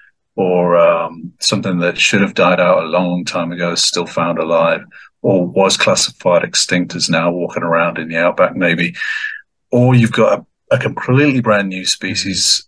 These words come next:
um, which we find every day, insects, birds, reptiles. They found, uh, another species of bird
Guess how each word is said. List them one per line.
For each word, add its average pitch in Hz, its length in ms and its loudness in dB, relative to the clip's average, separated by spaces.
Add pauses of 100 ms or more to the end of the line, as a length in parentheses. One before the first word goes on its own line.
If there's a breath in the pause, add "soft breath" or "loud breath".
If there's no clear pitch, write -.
um, 90 400 0
which 110 360 -4
we 143 60 -4
find 123 280 2
every 110 380 0
day, 104 380 2
insects, 98 420 -6
birds, 90 540 -6 (200)
reptiles. - 460 2
They 120 100 -2
found, 120 380 4
uh, 104 380 2
another 104 320 2
species 95 480 -8
of 87 180 -14
bird 90 400 -2